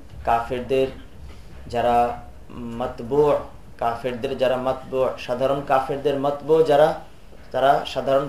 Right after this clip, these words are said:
কাফেরদের তুলনায় তারাই হলো তাগুত, যাদের কথা শুনে তারা কুফরি করতেছে, আল্লাহর দিন থেকে ফিরে থাকতেছে। তো এই যে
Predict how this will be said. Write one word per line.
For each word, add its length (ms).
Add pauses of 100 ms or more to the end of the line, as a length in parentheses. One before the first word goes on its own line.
কাফেরদের 500
তুলনায় 380
তারাই 300
হলো 120 (100)
তাগুত, 340 (680)
যাদের 260 (120)
কথা 200 (160)
শুনে 260 (280)
তারা 240
কুফরি 340
করতেছে, 320 (680)
আল্লাহর 340
দিন 180
থেকে 240
ফিরে 220
থাকতেছে। 340 (420)
তো 80
এই 160
যে 40